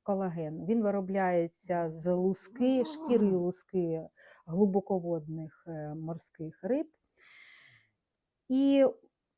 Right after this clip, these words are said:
спочатку на нього зробили були акцію п'ятдесят, е, відсотків або сорок чотири, не пам'ятаю. І я замовила дві банки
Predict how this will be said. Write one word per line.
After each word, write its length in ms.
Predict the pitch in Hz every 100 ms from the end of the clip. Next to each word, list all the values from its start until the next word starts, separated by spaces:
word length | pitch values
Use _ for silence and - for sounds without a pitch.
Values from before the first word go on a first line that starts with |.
| _
спочатку 920 | - - 254 - 302 370 - 339 349 339
на 140 | 262
нього 420 | 247 285 294 294
зробили 580 | 233 240 220 254 262 254
були 280 | 214 233 220
акцію 560 | 214 202 - - 226 214
п'ятдесят, 880 | 220 190 202 - 214 202 - _
е, 800 | 208 196 190 185 185 180 175 170 - _ _ _ _ _ _ 185
відсотків 1040 | 214 - - - 175 170 - - 277 349 _ _ _ _ _ _ _ _ _ _ _ _ -
або 300 | - 190 202
сорок 260 | 202 196 190
чотири, 340 | - - 262
не 120 | 220 208
пам'ятаю. 720 | 202 196 214 - 180 170 170
І 180 | - 208
я 160 | 294
замовила 640 | 320 233 247 269 220 202 185
дві 240 | 185 226
банки 640 | 196 185 170 160 - 165